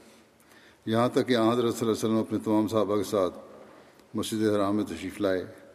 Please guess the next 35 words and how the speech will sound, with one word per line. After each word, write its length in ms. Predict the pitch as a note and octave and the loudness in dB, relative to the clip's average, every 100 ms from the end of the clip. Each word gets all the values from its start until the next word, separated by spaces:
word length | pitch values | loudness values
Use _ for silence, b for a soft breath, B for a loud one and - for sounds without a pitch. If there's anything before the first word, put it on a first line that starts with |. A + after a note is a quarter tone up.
| b b b b _ | b b b b _
وہاں 300 | - G#2+ A2 | -4 0 2
حضرت 140 | G#2 G#2+ | 2 0
ابوبکر 360 | G2 G2 B2 | 0 0 0
نے 240 | G#2 G2+ F2+ | 0 0 0
لوگوں 320 | G2 G2+ G#2 | -2 0 0
کے 80 | G2+ | 0
سامنے 300 | G#2 G2+ F2+ | -2 -2 -2
خطاب 380 | F#2+ F2+ F2 - | -2 -2 -2 -4
کیا، 220 | G2+ F2 - - - B B B B B B - | -4 -4 -6 -14 -20 B B B B B B -8
جبکہ 240 | G2+ - | -4 0
رسول 280 | F#2+ A#2 A#2 | 0 0 2
اللہ 120 | B2+ | 4
صلی 80 | A#2+ | 4
اللہ 220 | A2+ A#2 | 2 2
علیہ 80 | G#2+ | -2
وسلم 260 | F#2 G2+ F#2+ | 0 -2 -2
تشریف 380 | F#2 G#2 G2+ | -4 -4 -4
فرما 260 | A2+ G#2 G2 | -2 0 -2
تھے۔ 160 | G2 G2+ G#2 - B B B B B B B - | -4 -10 -12 -20 B B B B B B B -4
حضرت 180 | G#2+ F#2+ | -2 0
ابوبکر 340 | G#2+ A#2 C3+ | 2 2 2
نے 120 | A#2 G#2+ | 2 0
خطاب 380 | G#2+ G#2 G#2+ | 0 2 2
میں 120 | A2 G#2 | 2 0
لوگوں 260 | G2+ G#2+ | 2 0
کو 220 | G2+ G#2 | 0 -2
اللہ 160 | G2+ G#2+ | 0 2
اور 120 | G#2+ | 2
اس 120 | G2 | 0
کے 100 | - | -2
رسول 380 | F#2+ E2+ A2 G2+ | -2 -2 -4 -4
کی 80 | G#2+ | -4
طرف 220 | F#2+ G2 | -4 0
دعوت 320 | F#2+ G2+ F#2 | 0 0 -2
دی۔ 180 | G2+ F2 | -6 -8